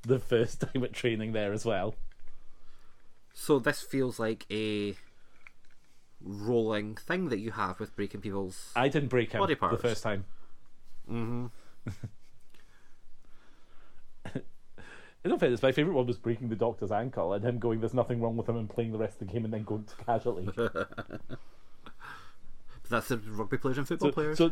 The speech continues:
Speaker 1: so, so, so, yeah, mine's his, mine's his Lawrence, just for, for his rugby
Speaker 2: Yeah.
Speaker 1: inclusion stuff and just for everything he's kinda done w-,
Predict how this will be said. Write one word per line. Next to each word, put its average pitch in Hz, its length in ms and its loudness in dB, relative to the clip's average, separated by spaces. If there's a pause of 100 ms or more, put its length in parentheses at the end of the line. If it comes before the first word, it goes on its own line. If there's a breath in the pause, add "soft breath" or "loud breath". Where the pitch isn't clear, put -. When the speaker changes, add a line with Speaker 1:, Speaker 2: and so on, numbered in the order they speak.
Speaker 1:
so, 185 200 8
so, 165 240 6
so, - 140 4
yeah, 127 220 6
mine's 135 260 2
his, 131 180 0
mine's 143 220 2
his 123 100 -4
Lawrence, 104 320 2
just 110 160 -2
for, 117 320 0
for 120 60 0
his 110 120 0
rugby 110 220 4
Speaker 2:
Yeah. 101 60 4
Speaker 1:
inclusion 101 200 2
stuff 113 200 0
and 113 80 -2
just - 160 -2
for - 80 -2
everything 113 320 0
he's 104 160 -4
kinda 107 200 -4
done 98 300 0 (1300 soft breath)
w-, 180 280 -6